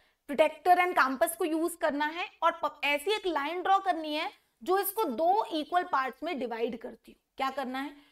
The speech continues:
दो इक्वल पार्ट्स में डिवाइड करती हो और नाइंटी डिग्री परपेंडिकुलर हो, परपेंडिकुलर,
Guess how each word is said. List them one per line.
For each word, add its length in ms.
दो 240
इक्वल 340
पार्ट्स 400
में 160
डिवाइड 420
करती 280
हो 200
और 180
नाइंटी 380
डिग्री 320
परपेंडिकुलर 640
हो, 120
परपेंडिकुलर, 640